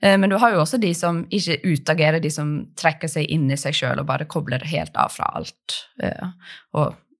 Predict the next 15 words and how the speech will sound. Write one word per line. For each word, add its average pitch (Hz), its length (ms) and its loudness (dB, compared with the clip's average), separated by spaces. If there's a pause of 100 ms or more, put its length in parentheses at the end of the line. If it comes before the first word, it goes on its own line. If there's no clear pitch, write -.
(120)
da 170 220 2 (100)
ikke 151 240 -2
ønsker - 320 -4
å 76 140 -6
inngå 143 340 0
i 143 80 0
noe, 139 380 -2
liksom, - 320 -8 (160)
samspill. - 520 -4 (300)
Eh, - 140 -10 (340)
hverken 156 320 2
med 147 80 2
skole 143 400 -2
eller 139 300 0
med 139 320 -6